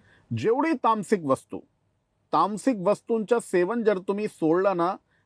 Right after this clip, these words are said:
तर हा पण एक सारखा उपवास आहे,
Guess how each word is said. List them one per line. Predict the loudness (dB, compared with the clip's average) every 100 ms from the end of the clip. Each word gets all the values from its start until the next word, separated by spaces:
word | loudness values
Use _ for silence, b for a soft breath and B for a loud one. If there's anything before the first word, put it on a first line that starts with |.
| _ -2
तर | -2 -2
हा | 0 2
पण | 2 0 0
एक | 0 0 0
सारखा | -6 -2 2 2 0 -2 -4 -2
उपवास | -2 -2 0 2 2 0 -4
आहे, | -2 0 -2